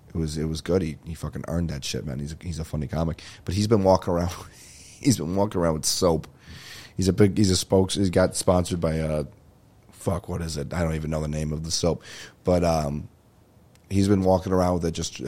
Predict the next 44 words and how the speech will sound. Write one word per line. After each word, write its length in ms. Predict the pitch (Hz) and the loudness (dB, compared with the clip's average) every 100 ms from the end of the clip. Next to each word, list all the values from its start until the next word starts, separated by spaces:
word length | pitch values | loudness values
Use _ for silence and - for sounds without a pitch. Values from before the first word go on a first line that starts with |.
| 98 - - | -6 -8 -14
<laughs> 340 | - - _ - | -18 -20 _ -8
trying 260 | - 107 | -4 -2
to 60 | 98 | -2
push 320 | - 104 - | 2 2 2
soap. 320 | 87 82 82 - _ _ _ - | 2 2 0 -6 _ _ _ -4
<laughs> 440 | - 294 381 - | 6 6 6 4
Root 280 | 101 110 95 | 8 8 8
beer 240 | 107 104 | 4 4
soap, 460 | 107 - 101 98 - - - - - _ | 4 4 6 6 4 -8 -20 -20 -20 _
bourbon 420 | 95 101 101 101 | 4 6 8 6
soap. 380 | - 107 95 90 | 6 6 6 6
I'm 80 | 92 | 2
like, 180 | 95 | 2
"Dude, 160 | 95 101 | 4 4
I 100 | 95 | 4
don't 100 | 104 | 4
want 180 | 101 101 | 4 0
the, 220 | 92 - | -4 2
I 40 | |
don't 120 | 110 110 | 4 6
want 280 | 113 92 | 4 0
bourbon 480 | - 101 104 98 92 | 4 8 8 6 2
soap, 400 | 87 - 90 80 | 2 2 2 2
dude. 120 | 87 | 2
I'm 100 | 87 | 2
not 120 | 90 101 | 2 0
gonna 120 | 90 | 0
try 140 | 98 | 2
to 20 | |
smell 320 | 92 - 92 87 | 4 4 4 4
like 140 | 87 | 2
my 140 | 73 - | -2 -2
uncle." 420 | 87 82 - - _ _ _ _ _ _ _ _ - | -2 -2 -4 -14 _ _ _ _ _ _ _ _ -8
<laughs> 60 | - - - - - | -8 -8 -20 -20 -2
You 220 | 113 98 | 4 6
know? 300 | 90 92 95 - - - - - | 6 4 2 -2 -20 -20 -20 -4
I'm 40 | - | 2
not 120 | 104 | 6
trying 220 | 117 104 | 8 8
to 40 | - - | 4 -6
smell 560 | - - 117 107 95 98 | -2 2 6 8 8 8
like 320 | 95 85 - | 6 4 -2
my 300 | 92 85 90 | 0 2 2
uncle. 540 | 82 82 82 - 53 | 2 0 -2 -6 -12